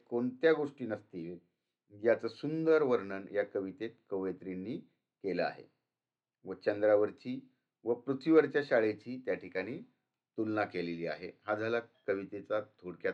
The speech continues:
परिचय. तर मित्रांनो, कवितेमध्ये आलेले काही शब्द, त्यांचे मराठीमध्ये तसेच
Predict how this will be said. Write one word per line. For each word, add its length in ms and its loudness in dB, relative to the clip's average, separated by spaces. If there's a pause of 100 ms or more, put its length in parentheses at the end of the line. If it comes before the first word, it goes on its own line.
(160)
परिचय. 380 -6 (680)
तर 100 0
मित्रांनो, 360 0
कवितेमध्ये 680 2
आलेले 300 2
काही 240 -4
शब्द, 380 -2 (680)
त्यांचे 520 -2
मराठीमध्ये 760 0 (100)
तसेच 300 -2